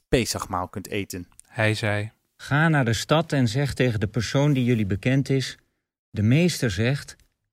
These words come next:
Speaker 3: "Mijn tijd is nabij. Bij jou wil ik met mijn leerlingen het Pesachmaal gebruiken."
Speaker 2: De leerlingen deden wat Jezus hun had opgedragen en bereidden het Pesachmaal. Toen de avond was gevallen,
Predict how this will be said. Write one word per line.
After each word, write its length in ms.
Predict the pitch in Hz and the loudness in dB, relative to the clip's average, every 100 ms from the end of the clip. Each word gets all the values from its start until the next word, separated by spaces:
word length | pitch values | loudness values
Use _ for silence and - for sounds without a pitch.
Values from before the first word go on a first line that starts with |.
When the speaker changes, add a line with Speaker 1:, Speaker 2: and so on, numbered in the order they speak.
| _ _ _ | _ _ _
Speaker 3:
"Mijn 340 | 113 135 165 160 | 2 4 4 2
tijd 300 | 151 147 135 | 2 2 0
is 140 | 120 | 0
nabij. 540 | 120 107 104 85 78 - _ _ _ _ | 0 0 0 -2 -6 -12 _ _ _ _
Bij 200 | - 104 | -4 0
jou 320 | 104 131 151 | 2 4 2
wil 120 | 131 | 2
ik 100 | 113 | 2
met 180 | 110 110 | 2 0
mijn 180 | 104 98 | 0 0
leerlingen 580 | 104 131 127 131 127 123 | 2 2 2 2 0 -2
het 200 | 110 98 | -6 -4
Pesachmaal 680 | 131 139 - 120 107 113 110 | 0 0 0 -2 0 0 0
gebruiken." 640 | 120 110 113 92 - 80 _ _ _ _ _ _ _ | 0 0 2 2 -2 -10 _ _ _ _ _ _ _
Speaker 2:
De 140 | 117 | 0
leerlingen 560 | 113 131 156 147 151 123 | 2 2 0 0 -2 -2
deden 320 | 120 160 156 | 0 0 0
wat 180 | 131 - | -4 -2
Jezus 420 | 120 135 143 131 | -2 -2 -4 -4
hun 140 | 127 | -2
had 140 | 123 - | -2 -4
opgedragen 840 | 117 - - 107 101 101 123 127 - _ | -10 -10 -8 -4 -4 -6 -10 -14 -16 _
en 160 | 117 | -4
bereidden 460 | 110 110 113 117 123 | -2 0 0 0 -2
het 160 | 117 | -4
Pesachmaal. 800 | - 101 92 101 - 95 95 - _ _ _ _ _ _ _ _ _ _ _ _ _ _ _ _ _ _ _ _ | -2 -2 -2 -8 -6 -8 -8 -16 _ _ _ _ _ _ _ _ _ _ _ _ _ _ _ _ _ _ _ _
Toen 160 | 120 | -4
de 80 | 113 | -2
avond 400 | 120 113 120 127 | 0 0 0 -2
was 180 | 117 - | -2 -4
gevallen, 480 | - - 110 123 | -8 -4 -2 -2